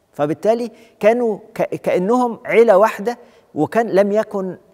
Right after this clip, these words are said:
أي واحد فيهم عنده احتياج. ليه؟ لأن كان في شركة كاملة بينهم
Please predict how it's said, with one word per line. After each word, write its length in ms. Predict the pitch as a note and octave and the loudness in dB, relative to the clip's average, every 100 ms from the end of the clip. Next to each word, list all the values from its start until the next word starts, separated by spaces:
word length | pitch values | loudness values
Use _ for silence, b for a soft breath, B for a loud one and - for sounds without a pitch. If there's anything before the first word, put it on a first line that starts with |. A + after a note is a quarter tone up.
| - | -4
أي 220 | G#3 F#3+ | -4 0
واحد 340 | F3 F#3+ E3+ - | -2 -2 -4 -6
فيهم 300 | F#3 F3 D#3 | -6 -4 -4
عنده 260 | E3 C#3+ | -6 -6
احتياج. 480 | D3 - D#3 D3+ G#2+ | -10 -8 -4 -4 -4
ليه؟ 220 | C#3+ F3 E3+ B - | 2 2 0 B -4
لأن 180 | D3 | -4
كان 240 | D#3+ G#3+ A3 | 0 -2 -2
في 200 | G#3 A3 | -4 -6
شركة 420 | - A3 G3+ D#3 | 0 0 0 -4
كاملة 360 | C#3 G3+ F3 C3+ | 0 2 2 2
بينهم 400 | E3 F#3+ D3 | 2 0 -4